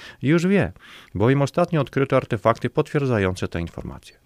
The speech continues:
Podobnie ma się z wydarzeniem, które wywołuje gorący spór wśród zwolenników i przeciwników prawdy ewangelicznej, spisie ludności.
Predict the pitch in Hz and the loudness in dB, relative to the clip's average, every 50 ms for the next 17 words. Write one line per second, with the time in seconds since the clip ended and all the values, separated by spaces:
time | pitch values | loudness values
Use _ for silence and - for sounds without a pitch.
0 | _ - - - - - - - - - 98 127 160 180 180 170 165 143 - 143 | _ -20 -20 -20 -20 -20 -20 -14 -8 -2 0 2 2 4 4 2 2 2 0 -2
1 | 120 123 127 120 113 104 123 147 156 147 127 - - 123 117 113 107 113 107 120 | 0 0 2 2 2 2 2 2 0 0 -2 -2 -2 -2 -2 0 0 0 0 2
2 | 127 131 127 127 127 - - 107 117 131 147 139 107 92 - 95 - - - 98 | 2 4 4 4 2 2 2 0 2 4 4 4 2 0 -2 -6 -8 -4 -2 0
3 | 95 92 - - - 101 92 90 95 101 101 98 95 113 127 - 139 117 123 - | 0 0 -2 -4 -6 -6 -4 -2 0 0 2 2 0 -2 -2 -4 -4 -6 -6 -4
4 | - 117 104 - 101 107 113 - - 107 - _ - - 120 120 113 101 107 - | -4 -4 -4 -2 -2 -4 -2 -2 -4 -6 -6 _ 0 2 2 2 2 0 -2 -4
5 | - 92 92 92 92 90 92 85 87 - - - 85 82 - - - - - - | -4 -2 -2 -2 -2 -2 -2 -2 -2 -4 -4 -4 -4 -4 -6 -10 -20 -20 -20 -14
6 | - - 139 127 - 127 110 110 101 92 82 69 73 - - - | -8 -4 -4 -2 0 0 0 0 0 -2 -4 -6 -8 -12 -18 -20